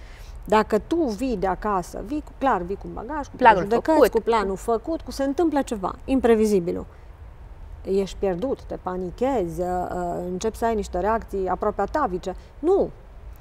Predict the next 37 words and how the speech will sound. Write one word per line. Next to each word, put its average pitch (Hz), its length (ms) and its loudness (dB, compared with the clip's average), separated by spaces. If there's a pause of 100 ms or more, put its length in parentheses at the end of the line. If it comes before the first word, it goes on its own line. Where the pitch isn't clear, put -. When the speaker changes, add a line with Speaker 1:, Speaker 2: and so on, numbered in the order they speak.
(140)
Speaker 1:
nu, 269 320 0
asta 302 280 0
înseamnă, 285 280 0 (280)
trebuie 339 220 2
să 320 120 -2
te 247 100 2
adaptezi 220 640 2
la 262 200 4
context, - 680 -4 (100)
da? 226 240 -6 (300)
Și - 220 -8 (140)
în 370 60 6
viața 262 260 2
personală, 185 580 -4
când 180 220 -2
iubești, 185 440 -2 (100)
trebuie - 240 -8
să 175 120 -6
vezi 190 220 -4
contextual 220 520 -2
lucrurile. 170 380 -2 (500)
Și 277 380 -2
în 190 240 2
business, 285 480 0
și - 80 -14
în - 60 -12
viața 202 200 -2
profesională, 247 460 -6 (100)
în 277 100 -8
orice. - 380 -6 (320)
Da? 269 220 -6 (180)
De 226 200 4
dimineață, 220 460 2
de 226 60 4
când 226 180 4
te-ai 190 140 6
trezit 185 520 2